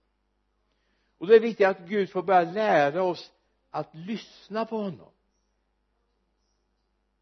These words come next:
Att vi har öron som är vidöppna för vad Gud vill. Och inte bara ser att, alltså, det är så mycket fatalism som har kommit in även i den kristna församlingen.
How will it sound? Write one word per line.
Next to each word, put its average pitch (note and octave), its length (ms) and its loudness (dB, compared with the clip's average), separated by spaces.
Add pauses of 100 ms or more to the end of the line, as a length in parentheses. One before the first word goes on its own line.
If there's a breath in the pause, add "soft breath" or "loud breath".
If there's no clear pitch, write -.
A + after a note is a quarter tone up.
(1800)
Att E3+ 140 -2
vi F#3 240 2 (180)
har F3 420 0 (100)
öron E3 600 4
som E3+ 160 -12
är F3 100 -4
vidöppna E3+ 1040 -4
för A3 140 -4
vad G#3+ 220 -2
Gud D#3+ 220 -2
vill. C#3+ 400 -8 (2250)
Och F3 140 -2
inte F3 140 -10
bara D#3 240 0
ser D3 260 -2
att, - 320 -8 (720)
alltså, - 200 -16 (400)
det F#3 100 -6
är D3 100 -4
så - 160 -12
mycket - 260 -14
fatalism D#3+ 800 -16
som - 160 -20
har C3+ 80 -10
kommit C3+ 300 -18
in A2 300 -18
även G#2+ 320 -14
i G#2 100 -18
den G#2 160 -16
kristna - 380 -20
församlingen. - 640 -20